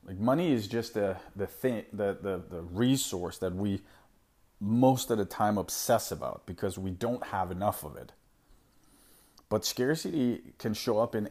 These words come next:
everything in life. And, and the more I look at it, I've, you know, this morning I was like, "So what does this actually mean to me? This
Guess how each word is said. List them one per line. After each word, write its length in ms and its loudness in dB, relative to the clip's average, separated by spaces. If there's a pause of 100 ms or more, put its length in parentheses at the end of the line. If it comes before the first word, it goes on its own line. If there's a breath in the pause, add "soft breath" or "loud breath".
everything 460 -2
in 100 -16
life. 320 -14 (920)
And, 300 -2
and 160 0
the 40 2
more 340 2
I 40 2
look 260 0
at 120 0
it, 100 -4 (120)
I've, 380 -2 (520)
you 100 -4
know, 140 -2
this 180 -4
morning 360 0
I 60 0
was 140 -4
like, 200 0 (640 soft breath)
"So 140 -8
what 120 2
does 120 2
this 160 2
actually 400 0
mean 340 2
to 60 -2
me? 280 -10 (340)
This 360 -4